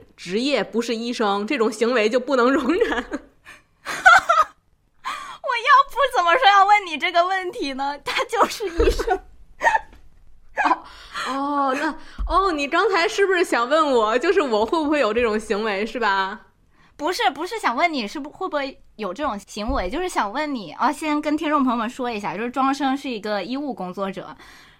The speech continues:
Speaker 2: 然后我想问你的就是，
Speaker 1: 嗯哼。
Speaker 2: 医生真的有那么忙吗？真的，真的有这么忙吗？这是我困扰我很多年的一个疑惑。
Speaker 1: 如果我说是的话，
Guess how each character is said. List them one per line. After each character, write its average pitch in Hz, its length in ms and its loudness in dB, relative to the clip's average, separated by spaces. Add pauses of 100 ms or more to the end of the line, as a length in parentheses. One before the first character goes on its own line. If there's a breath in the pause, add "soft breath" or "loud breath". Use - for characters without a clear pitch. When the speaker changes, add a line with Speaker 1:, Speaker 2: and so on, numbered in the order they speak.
Speaker 2:
然 208 140 -6
后 277 100 0
我 240 80 -2
想 202 180 -2
问 262 160 -4
你 220 80 -4
的 170 80 -6
就 202 160 -6
是， 196 220 -8
Speaker 1:
嗯 196 160 0
哼。 - 60 -8 (380 soft breath)
Speaker 2:
医 302 160 -2
生 320 280 0
真 427 220 -4
的 440 60 0
有 233 120 0
那 226 80 -4
么 247 140 2
忙 185 200 0
吗？ 226 260 -2 (120)
真 466 180 0
的， 381 160 4
真 392 140 -8
的 381 100 -2
有 254 140 -2
这 330 100 -4
么 320 160 4
忙 233 240 2
吗？ 254 240 2 (220)
这 339 100 -6
是 403 120 -4
我 269 200 0
困 - 260 -2
扰 294 140 6
我 285 80 6
很 403 160 0
多 277 160 -2
年 269 160 -4
的 247 80 -6
一 240 80 -8
个 240 120 -4
疑 202 200 -6
惑。 277 380 -4 (1400 loud breath)
Speaker 1:
如 339 220 0
果 285 200 0
我 208 220 0
说 277 240 -2
是 - 320 -4
的 214 180 0
话， 214 460 -2